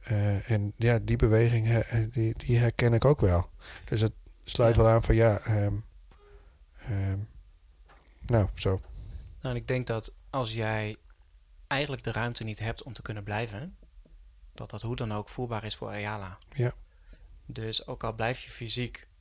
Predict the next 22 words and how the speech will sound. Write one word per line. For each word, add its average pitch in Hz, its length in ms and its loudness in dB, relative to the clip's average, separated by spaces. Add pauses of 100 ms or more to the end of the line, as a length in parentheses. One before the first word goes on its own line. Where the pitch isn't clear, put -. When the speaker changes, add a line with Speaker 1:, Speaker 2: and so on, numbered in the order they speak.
(280)
Speaker 2:
en, 110 240 -8
en 110 180 -10
zeg 117 180 -4
je - 140 -10
misschien 113 280 -8
zelfs, 104 200 -8
"Kom 139 180 -4
maar", 113 240 -6 (640)
als - 180 -12
je - 80 -10
uitstraalt 117 480 -4
energetisch, 117 640 -8
"Kom 127 160 -8
maar 120 120 -8
alsjeblieft 120 360 -10
niet, 123 200 -6
want 117 140 -12
ik - 80 -16
trek - 180 -10
het - 100 -10
eigenlijk 101 320 -8
niet", 165 160 -12